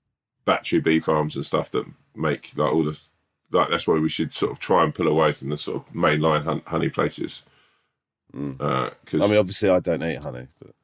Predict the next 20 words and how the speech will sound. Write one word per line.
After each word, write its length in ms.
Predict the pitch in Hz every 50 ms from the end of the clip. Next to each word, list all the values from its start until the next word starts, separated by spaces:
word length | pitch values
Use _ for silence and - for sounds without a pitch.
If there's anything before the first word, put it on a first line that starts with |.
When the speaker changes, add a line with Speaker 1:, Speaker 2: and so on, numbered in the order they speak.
| _ _ _ _ _ _ _ _
Speaker 1:
Don't 180 | - 123 131 143
you? 140 | 180 277 277 _ _ _ _ _ _ _ _ _ _ _ _ _ _ _ _ _ _ -
Speaker 2:
No. 200 | 73 69 64 67 - _ _ -
Speaker 1:
Why? 260 | 131 165 190 127 85 - _ _ _ _ _ _ _ _ _ _ _ _ _ _ _ _ _ _ _ _ _ -
'Cause 120 | 151 139
you're 100 | 180 180
a 40 | 165
vegan. 320 | 220 226 208 135 95 80
Speaker 2:
'Cause 100 | 71 92
I'm 120 | 104 95 87
vegan. 380 | - 110 113 117 92 - 87 - _ _ _ -
Yeah. 240 | 98 104 90 78 80 - _ _ _ _ _ _ - - - - - - - - _ _ _ _ _ _ _ _ _ _ -
Speaker 1:
I 160 | 127 147 151
did 140 | 139 127 107
not 320 | 107 110 113 117 107 - -
know 160 | 92 90 90
that. 120 | 90 87
Speaker 2:
Well, 160 | 143 156 160 165
well, 60 | 165
hold 140 | - 165 165